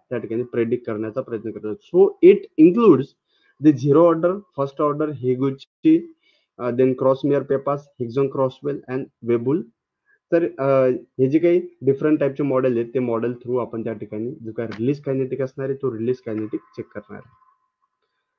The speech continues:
Then आपण, अ, one by one model त्या ठिकाणी, अ, discuss करू. So first model will be the zero order model. आता zero order model काय असणार आहे किंवा कोणत्या dosage फॉर्मसाठी त्या,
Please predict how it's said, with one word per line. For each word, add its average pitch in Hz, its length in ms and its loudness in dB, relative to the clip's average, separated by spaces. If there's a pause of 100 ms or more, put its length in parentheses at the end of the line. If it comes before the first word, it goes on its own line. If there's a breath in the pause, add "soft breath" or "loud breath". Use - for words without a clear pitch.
(640)
Then 196 140 8
आपण, 214 320 2 (140)
अ, 156 300 4 (220)
one 147 300 6
by 185 300 6
one 180 140 6
model 160 240 4
त्या 160 100 4
ठिकाणी, 143 400 2 (520)
अ, 120 80 -6 (640)
discuss 127 380 -2
करू. 139 220 0 (440)
So 226 160 6 (340)
first 208 380 0
model 165 460 2 (220)
will 139 200 0
be 151 80 2
the 160 120 0
zero 135 360 -2 (180)
order 113 200 -6
model. 104 320 -8 (300)
आता 143 100 -10
zero 120 300 -6
order 143 240 -2
model 131 300 -4
काय 120 200 -8
असणार 117 240 -8
आहे 127 80 -8
किंवा 143 160 -6
कोणत्या 135 520 -2 (420 soft breath)
dosage 160 360 0
फॉर्मसाठी 143 420 -2
त्या, 143 240 -2